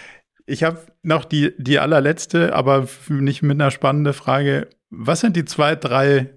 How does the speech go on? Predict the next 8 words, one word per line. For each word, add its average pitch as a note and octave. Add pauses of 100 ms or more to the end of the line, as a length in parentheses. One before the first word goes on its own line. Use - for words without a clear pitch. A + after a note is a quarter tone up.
(140)
Bücher? C#3+
Jetzt A2
haben C3+
wir C3+
was C3+
vom A#2+
Wal A#2
gehört. D3+